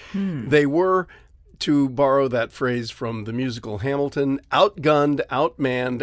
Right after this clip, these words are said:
Speaker 2: outnumbered, and outplanned.
Speaker 1: <laughs>
Speaker 2: That is,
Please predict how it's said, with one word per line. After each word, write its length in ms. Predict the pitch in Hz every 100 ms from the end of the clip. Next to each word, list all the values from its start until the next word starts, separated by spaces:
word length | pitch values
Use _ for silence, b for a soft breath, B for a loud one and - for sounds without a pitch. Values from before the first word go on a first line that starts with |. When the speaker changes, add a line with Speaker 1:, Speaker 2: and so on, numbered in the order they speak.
| -
Speaker 2:
outnumbered, 720 | 123 156 160 131 127 131 127 -
and 240 | 120 120 117
outplanned. 840 | 101 113 - 127 113 95 80 117 151 -
Speaker 1:
<laughs> 160 | 175 B B -
Speaker 2:
That 240 | 170 185
is, 180 | 175